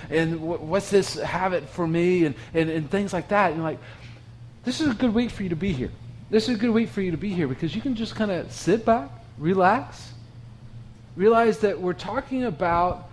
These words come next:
we're talking about what it means to follow God. And you just get to, get to listen in and go, "Okay, if that's what it means, then maybe I'm interested.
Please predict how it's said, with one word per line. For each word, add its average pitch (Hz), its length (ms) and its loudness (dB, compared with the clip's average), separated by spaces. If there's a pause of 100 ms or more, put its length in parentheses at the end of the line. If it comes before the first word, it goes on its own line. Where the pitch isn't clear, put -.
(120)
we're 170 120 -4
talking 233 560 -2
about 160 420 0
what 202 120 -2
it 269 140 -2
means 185 220 -2
to - 80 -12
follow 156 340 -2
God. 233 340 0
And 190 80 -4
you 233 60 -4
just 254 240 -6
get 247 200 -4
to, 190 120 -4 (340)
get 202 180 -4
to 160 120 0
listen 226 460 2
in 165 400 0
and 156 120 -2
go, 160 360 2 (760)
"Okay, 277 300 4
if 277 140 0
that's 277 240 -2
what 311 120 2
it 247 120 0
means, 233 300 0
then 277 120 0
maybe 294 240 0
I'm 294 140 0
interested. 294 500 -4